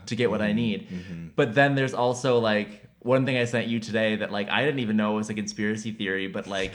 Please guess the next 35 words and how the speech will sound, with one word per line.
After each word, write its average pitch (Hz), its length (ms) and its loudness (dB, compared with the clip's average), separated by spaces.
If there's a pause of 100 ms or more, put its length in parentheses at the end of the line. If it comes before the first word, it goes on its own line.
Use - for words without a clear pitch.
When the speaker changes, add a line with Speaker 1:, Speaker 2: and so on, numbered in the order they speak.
(160)
Speaker 2:
<laughs> - 180 -20
Lea 92 220 -6
Michele 95 400 -6
can't 90 320 -12
read 90 440 -8
that, 90 280 -8 (160)
that 87 160 -4
Speaker 1:
Yeah. 127 320 2
Speaker 2:
conspiracy 92 480 -8
Speaker 1:
There's, 151 320 6
like, 151 100 2
a 135 60 6
Speaker 2:
theory. 117 100 -2
<laughs> - 20 -12
Speaker 1:
forty-minute 147 540 4
YouTube 117 380 0
video 104 320 0
that 95 180 -4
someone 113 320 2
condensed 107 380 0
down 104 180 0
into, 104 180 2
like, 95 140 -6
a 95 60 -6
two-minute 107 440 -2
TikTok. 80 640 -8 (680)
Speaker 2:
Yeah. 85 160 -8 (280)
Speaker 1:
But 127 180 0
Speaker 2:
That's 131 120 4
Speaker 1:
it's 135 100 4
Speaker 2:
what - 20 2
Speaker 1:
like, 123 160 2
Speaker 2:
TikTok 90 260 -6
is 78 100 -12
for. - 320 -16